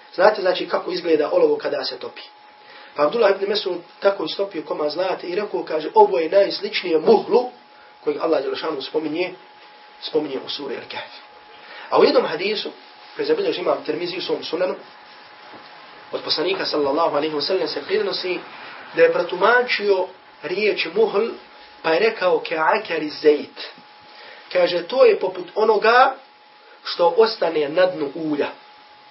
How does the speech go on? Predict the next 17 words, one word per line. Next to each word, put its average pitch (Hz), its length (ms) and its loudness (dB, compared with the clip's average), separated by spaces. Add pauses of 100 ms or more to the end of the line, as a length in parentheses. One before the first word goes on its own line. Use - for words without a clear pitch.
(400)
Znači, 131 320 -6
gusto. 160 300 -4 (800)
Znate, 165 280 2
na, 151 140 2
na 147 100 -4
primjer, 170 260 -4
imate 165 280 0
ulje, 208 360 0
pa 175 80 -2
ima 196 160 4
ono 175 180 2
dole 165 240 0
kada 160 260 -2
se 151 100 -10
staloži, 170 560 -2 (260)
ona, 147 360 2 (480)
ono, 147 320 2